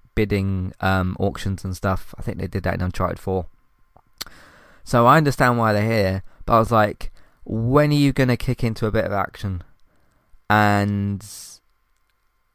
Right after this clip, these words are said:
even sometimes when they got into the smaller action set pieces, I was like, "This is still boring," and I still don't understand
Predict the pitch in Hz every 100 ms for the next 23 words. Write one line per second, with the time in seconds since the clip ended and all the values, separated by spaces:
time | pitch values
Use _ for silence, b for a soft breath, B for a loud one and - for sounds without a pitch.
0 | _ - 175 220 226 226 202 190 160 156
1 | 147 104 131 120 113 110 104 110 107 131
2 | - 139 - 127 139 131 147 135 117 117
3 | 113 123 131 - - - 131 120 117 110
4 | 101 95 87 104 107 - - 127 123 120
5 | 113 107 104 110 104 101